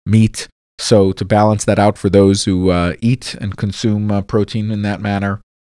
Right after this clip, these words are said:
and then have a Shabbat experience that's all about our bodies being rooted and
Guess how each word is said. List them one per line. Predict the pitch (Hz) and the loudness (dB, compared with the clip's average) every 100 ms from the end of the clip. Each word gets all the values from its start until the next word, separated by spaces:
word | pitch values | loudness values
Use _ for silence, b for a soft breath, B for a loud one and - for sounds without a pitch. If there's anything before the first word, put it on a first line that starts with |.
| _ _ _ - - | _ _ _ -14 -4
and | 117 | 2
then | 147 156 151 _ - | 4 4 0 _ 0
have | 156 151 | 4 6
a | |
Shabbat | 151 143 151 151 | 4 4 4 4
experience | - - 160 180 113 98 | 0 0 2 2 0 -2
that's | - 110 | -4 -4
all | - 117 127 | 4 6 6
about | 123 120 117 | 6 6 4
our | 101 | 2
bodies | 95 113 117 120 117 | 2 6 6 6 2
being | 110 110 98 92 | 0 -2 0 2
rooted | 104 117 113 117 123 - _ B B | 4 6 6 4 0 -10 _ B B
and | 113 110 110 110 | 2 4 4 2